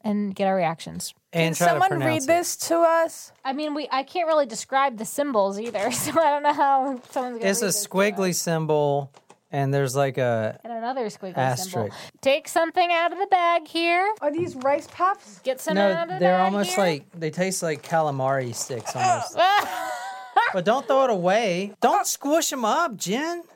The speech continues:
Speaker 3: Uh-uh.
Speaker 2: These are expensive, man.
Speaker 1: Jen!
Speaker 2: You fucking sicko. You just spit that in your bongos?
Speaker 3: I had to get rid of it. I got, I
Speaker 2: That's
Speaker 3: can't.
Speaker 2: fucking gross,
Speaker 3: I didn't
Speaker 2: Jen.
Speaker 3: have anywhere else to go.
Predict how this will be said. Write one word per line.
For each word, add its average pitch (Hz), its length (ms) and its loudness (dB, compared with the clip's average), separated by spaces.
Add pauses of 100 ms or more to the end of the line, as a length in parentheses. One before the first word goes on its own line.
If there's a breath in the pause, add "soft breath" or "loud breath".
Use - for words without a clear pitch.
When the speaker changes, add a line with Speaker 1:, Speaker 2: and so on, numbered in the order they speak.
Speaker 3:
Uh-uh. 311 420 2 (180)
Speaker 2:
These 277 200 -6
are 320 100 -2
expensive, 254 960 -4
man. 214 460 -4 (1200 loud breath)
Speaker 1:
Jen! 719 480 2
Speaker 2:
You 659 280 4 (200)
fucking 311 280 0
sicko. 277 800 0
You 294 120 -6
just 339 200 -4
spit 294 280 0
that 285 140 2
in 277 60 -4
your 247 100 0
bongos? 285 920 0
Speaker 3:
I 269 120 -4
had 349 180 2
to 302 60 -10
get 285 180 2
rid 311 140 2
of 262 120 0
it. 202 220 4
I 254 140 2
got, 269 360 0 (100)
I 262 100 2
Speaker 2:
That's 294 180 2
Speaker 3:
can't. - 80 -10
Speaker 2:
fucking 247 340 0
gross, 156 720 2 (120)
Speaker 3:
I 156 40 -6
didn't 143 440 -2
Speaker 2:
Jen. - 20 -6 (140)
Speaker 3:
have - 120 -10
anywhere 359 260 -12
else 359 220 -4
to 330 80 -20
go. 320 360 -12